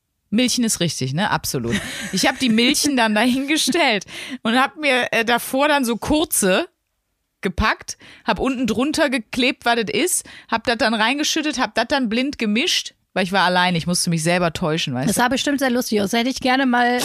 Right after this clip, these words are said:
Speaker 2: so eine versteckte Kamera installiert.
Speaker 1: Ich glaub
Speaker 2: Wie
Speaker 1: eh, wenn
Speaker 2: du
Speaker 1: meine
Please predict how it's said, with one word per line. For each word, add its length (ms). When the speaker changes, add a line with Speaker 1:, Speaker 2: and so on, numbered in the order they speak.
Speaker 2:
so 100
eine 120
versteckte 460
Kamera 420
installiert. 720
Speaker 1:
Ich 100
glaub 200
Speaker 2:
Wie 120
Speaker 1:
eh, 100
wenn 80
Speaker 2:
du 100
Speaker 1:
meine 240